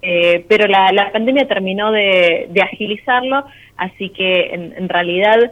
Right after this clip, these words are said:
si bien en Malma ya venían utilizando, digamos, para el trabajo interno venían utilizando plataformas colaborativas de G Suite, por ejemplo, o hacían reuniones virtuales, eh, o tenían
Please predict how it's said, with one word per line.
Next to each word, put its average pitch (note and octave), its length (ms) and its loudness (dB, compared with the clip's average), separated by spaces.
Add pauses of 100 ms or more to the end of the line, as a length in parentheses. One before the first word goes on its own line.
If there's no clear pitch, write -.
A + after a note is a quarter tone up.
(500)
si G3+ 120 -6
bien A#3 380 -2
en G3+ 220 -6
Malma A#3+ 380 -2
ya G#3+ 100 -8
venían A3 260 -2
utilizando, G3 640 -8
digamos, F3+ 260 -2
para F#3 180 0
el F#3 80 -2
trabajo G#3 400 -2
interno A#3 300 -4
venían G3+ 240 -6
utilizando F3+ 460 -8
plataformas F3 540 -6
colaborativas F3+ 760 -6
de D3+ 160 -4
G E3+ 320 -16
Suite, F#3 320 -6
por D#3+ 120 -12
ejemplo, F3 540 -6
o C#3+ 60 -2
hacían F3+ 280 -6
reuniones E3+ 460 -6
virtuales, F3 960 2 (400)
eh, E3+ 380 4
o F3+ 80 2
tenían F#3+ 580 -4